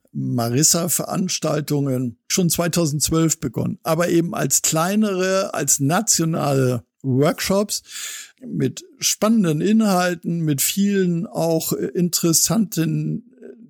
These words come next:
Demonstrationen von Technologie, also nicht nur Vorträge gehalten, und haben dann aber im Laufe des Erfolges, den wir mit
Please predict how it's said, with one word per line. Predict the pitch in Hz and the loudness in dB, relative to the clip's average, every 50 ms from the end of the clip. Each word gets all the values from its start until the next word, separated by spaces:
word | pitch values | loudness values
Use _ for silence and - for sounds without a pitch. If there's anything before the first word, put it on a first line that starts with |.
| 147 139 | -6 -2
Demonstrationen | 165 190 214 214 208 202 - - - - 170 156 - - 180 180 180 180 170 156 | 0 2 2 2 2 2 0 0 0 0 -2 0 0 2 2 4 4 2 2 2
von | - 160 160 151 - | 0 0 0 0 0
Technologie, | - 175 165 - - 156 147 147 151 151 165 202 220 233 208 | 0 -2 0 0 0 0 2 2 0 0 0 0 0 2 0
also | 143 147 143 127 135 143 | 0 -2 -2 -2 -2 -2
nicht | 143 175 175 - - | -2 -2 -2 -2 -4
nur | 151 139 131 | -4 -4 -2
Vorträge | - - 208 214 - 208 208 185 175 156 156 147 | -2 -2 -4 -4 -4 -4 -4 -4 -2 -4 -4 -2
gehalten, | 143 160 160 151 160 165 165 175 170 170 - - - - - - - - - - - - _ | -2 0 2 2 2 0 0 -2 -4 -4 -4 -6 -10 -10 -10 -8 -10 -10 -12 -12 -14 -14 _
und | - 160 165 175 | -2 0 2 4
haben | 180 208 226 220 214 | 4 4 4 2 2
dann | 196 190 185 190 | 2 2 2 2
aber | 196 180 180 190 | 2 2 2 2
im | 185 175 180 180 | 2 2 2 2
Laufe | 175 170 175 208 226 214 - 214 202 | 2 2 2 2 2 2 2 2 2
des | 156 175 175 170 165 - | 2 2 4 4 2 2
Erfolges, | - - 165 156 147 - - - - - 220 233 247 240 214 190 175 156 135 - | 2 0 0 0 0 0 0 -2 -2 -2 0 0 0 0 0 0 0 0 0 0
den | - 156 156 151 | 0 0 0 0
wir | 147 151 151 | 0 0 0
mit | 151 151 143 139 - | 0 -2 -4 -4 -6